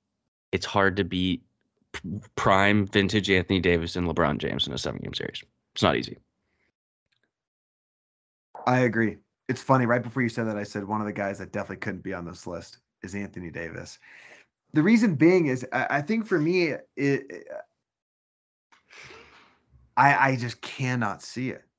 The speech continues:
Speaker 1: I can't either, bro. It's been so, it's weird.
Speaker 2: Right?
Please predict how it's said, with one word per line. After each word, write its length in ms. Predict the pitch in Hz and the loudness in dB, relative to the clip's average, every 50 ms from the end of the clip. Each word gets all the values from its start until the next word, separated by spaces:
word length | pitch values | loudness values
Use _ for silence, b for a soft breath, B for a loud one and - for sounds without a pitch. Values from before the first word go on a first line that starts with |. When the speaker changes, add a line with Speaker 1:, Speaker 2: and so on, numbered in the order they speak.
| _ _ | _ _
Speaker 1:
I 120 | 110 110 | 0 2
can't 260 | 107 - - 101 90 87 | 2 2 -2 -2 -2 -2
either, 340 | 90 113 110 113 92 87 - - | -2 0 0 0 -2 -2 -6 -6
bro. 260 | 95 117 113 107 - - - | -2 0 0 0 -2 -6 -10
It's 120 | - - | -14 -6
been 220 | - - 139 117 104 | -2 0 0 0 0
so, 420 | - - - - - 139 127 117 - | -4 -6 -8 -2 0 2 2 2 0
it's 180 | 123 127 - - | -4 -6 -6 -8
weird. 500 | 117 110 104 110 117 127 143 135 120 120 | -8 -8 -6 0 2 6 8 8 8 6
Speaker 2:
Right? 300 | 117 120 139 160 180 160 | 4 2 0 -2 -2 -4